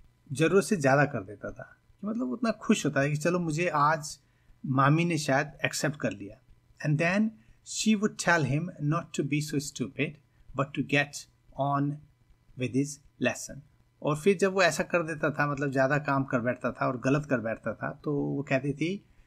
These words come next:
कि तू स्टूपिड है, तू मूर्ख है और तू अपना काम कर। The cramped atmosphere of neglect in his aunt's house oppressed Fatik so much that he felt that he could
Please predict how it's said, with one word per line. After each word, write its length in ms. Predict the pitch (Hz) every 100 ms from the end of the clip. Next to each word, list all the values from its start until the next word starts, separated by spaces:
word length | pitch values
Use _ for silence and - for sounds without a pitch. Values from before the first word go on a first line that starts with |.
| _ _ -
कि 440 | 185 202 - - _ _ -
तू 120 | 208 202
स्टूपिड 480 | - 180 151 151
है, 180 | 95 - - - - _
तू 80 | 202
मूर्ख 340 | 175 135 151 147
है 220 | 98 - _ _ _
और 380 | 135 151 202 220 _ _ _ _ _ -
तू 80 | 151
अपना 480 | 151 151 170 233 - _ _ -
काम 180 | 127 123
कर। 280 | - - - _ _ _ _ _ - -
The 100 | 156
cramped 520 | 160 - 196 220 233 - - - _ _ -
atmosphere 600 | 151 185 180 - 180 170 160
of 180 | 151 143
neglect 500 | 156 147 123 156 - - -
in 80 | 147
his 120 | 151 - -
aunt's 400 | 139 151 - 139
house 360 | 123 147 - - _ _ _ 147
oppressed 520 | 151 175 175 170 - - _ _ -
Fatik 340 | 160 151 160 156 -
so 120 | 185
much 240 | 147 123 - - - _ - -
that 80 | 147 -
he 60 | 165 151
felt 200 | 170 156
that 180 | 143 135
he 100 | -
could 240 | 147 156